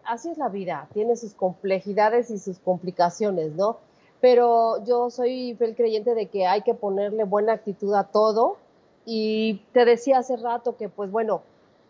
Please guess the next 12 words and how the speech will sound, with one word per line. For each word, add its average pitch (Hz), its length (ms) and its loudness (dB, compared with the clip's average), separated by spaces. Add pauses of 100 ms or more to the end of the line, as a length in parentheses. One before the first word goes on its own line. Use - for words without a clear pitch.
(140)
todo 294 300 2
pasa, 233 340 -2
¿no? 202 240 -6
Lo 226 160 -2
bueno, 277 680 -2 (340)
eh, 196 340 -4
pasa 285 500 0
y 240 120 -2
lo 202 100 -2
malo 220 300 2
también 196 400 -2
pasa, 185 420 0